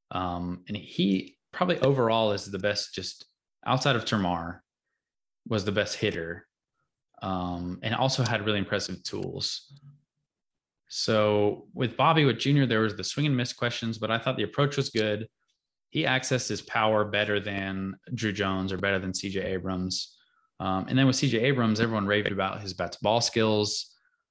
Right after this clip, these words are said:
Uh, I thought at the time the approach needed some work. So I think Drew maybe fits a little bit in the middle of those two. I think it's a, a really good combination of bat to ball skills and approach,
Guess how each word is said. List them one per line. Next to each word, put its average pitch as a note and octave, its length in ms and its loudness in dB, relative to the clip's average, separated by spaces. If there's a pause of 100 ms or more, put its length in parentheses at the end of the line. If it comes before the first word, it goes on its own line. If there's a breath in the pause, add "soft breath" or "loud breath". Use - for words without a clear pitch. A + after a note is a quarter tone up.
(340)
Uh, F#2+ 180 -2
I A2 200 0
thought A#2+ 240 2
at G#2+ 100 0
the G#2+ 80 -2
time G#2+ 240 0
the G2+ 80 0
approach A2+ 400 -2
needed A2 260 -2
some G#2+ 220 -4
work. G2+ 320 0
So - 80 0
I A2+ 60 0
think G2+ 220 -4
Drew A#2+ 180 2
maybe A#2 240 0
fits A#2+ 420 -6
a G#2 60 -2
little B2+ 220 2
bit C3 120 4
in A2 80 2
the F#2+ 80 0
middle G2 300 0
of A2+ 120 -2
those A#2+ 260 0
two. B2 360 0 (680)
I A2 100 -4
think C#3 180 0
it's B2 160 -2
a, G2 500 0 (320)
a G#2+ 100 -6
really B2+ 180 2
good B2 160 2
combination G#2+ 500 2
of F#2 140 -8
bat G#2+ 240 0
to G#2+ 60 -4
ball G2 240 2
skills G2 720 -2 (500 soft breath)
and A2+ 280 2
approach, - 800 -2